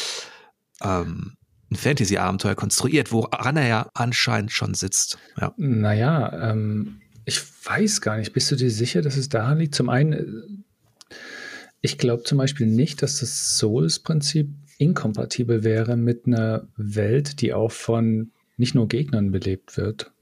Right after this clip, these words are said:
Speaker 2: Ähm, al-, also eine,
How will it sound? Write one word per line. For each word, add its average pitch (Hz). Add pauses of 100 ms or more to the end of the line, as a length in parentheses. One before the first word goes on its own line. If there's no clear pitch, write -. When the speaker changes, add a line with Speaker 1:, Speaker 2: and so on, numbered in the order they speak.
(200)
Speaker 2:
Ähm, 98 (1600)
al-, 113 (240)
also 117
eine, 117